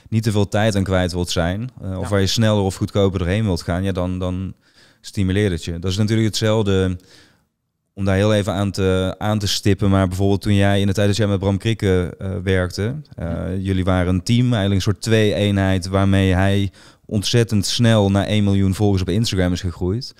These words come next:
Speaker 2: Ja.
Speaker 1: Ehm, maar in die tijd, als je dat vergelijkt,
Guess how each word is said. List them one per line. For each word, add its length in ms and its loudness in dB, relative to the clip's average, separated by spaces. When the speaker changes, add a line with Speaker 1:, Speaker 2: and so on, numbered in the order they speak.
Speaker 2:
Ja. 120 -12
Speaker 1:
Ehm, 680 -2
maar 180 -2
in 120 2
die 200 0
tijd, 560 0
als 140 -2
je 60 -4
dat 160 -2
vergelijkt, 720 -2